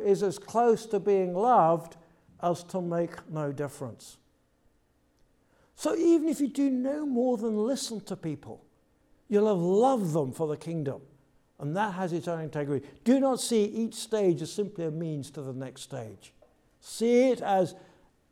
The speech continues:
something valuable for the kingdom in its own right. And if the Lord blesses it,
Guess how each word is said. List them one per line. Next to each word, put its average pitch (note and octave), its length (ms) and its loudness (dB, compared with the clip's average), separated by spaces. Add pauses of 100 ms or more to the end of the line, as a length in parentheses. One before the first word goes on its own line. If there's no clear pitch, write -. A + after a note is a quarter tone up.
(640)
something A#3+ 680 -2
valuable G3+ 600 2
for G3+ 100 -6
the F3+ 100 -4
kingdom F3+ 360 -6
in D#3+ 80 -6
its C3+ 160 -16
own D#3+ 200 -4
right. C#3 440 -8 (680)
And E3 120 -2
if E3+ 80 -4
the F#3 80 0
Lord G3+ 280 8
blesses G#3+ 440 0
it, C3 180 -6